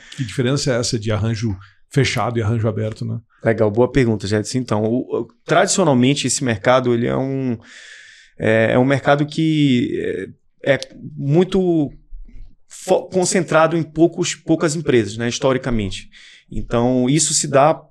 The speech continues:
Speaker 2: justamente por conta desse contexto de arranjo aberto e arranjo fechado. Então, o arranjo fechado, ele basicamente implica, é, na necessidade de,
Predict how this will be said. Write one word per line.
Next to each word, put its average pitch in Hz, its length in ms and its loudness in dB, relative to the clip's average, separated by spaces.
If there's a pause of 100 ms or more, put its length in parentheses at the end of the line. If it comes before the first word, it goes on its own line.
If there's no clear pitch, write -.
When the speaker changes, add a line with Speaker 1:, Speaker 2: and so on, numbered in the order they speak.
Speaker 2:
justamente 151 500 -2
por 156 180 -4
conta 160 220 -4
desse 147 220 -2
contexto 147 440 -2
de 147 100 -2
arranjo 139 280 0
aberto 135 280 0
e 135 40 -2
arranjo 131 200 -6
fechado. 107 400 -4 (420)
Então, 135 440 0
o 175 160 4
arranjo 160 320 2
fechado, 131 580 2
ele 131 280 -2
basicamente 135 880 0 (180)
implica, 143 580 -2 (400)
é, 120 300 2
na 131 100 2
necessidade 139 840 2
de, 135 120 -8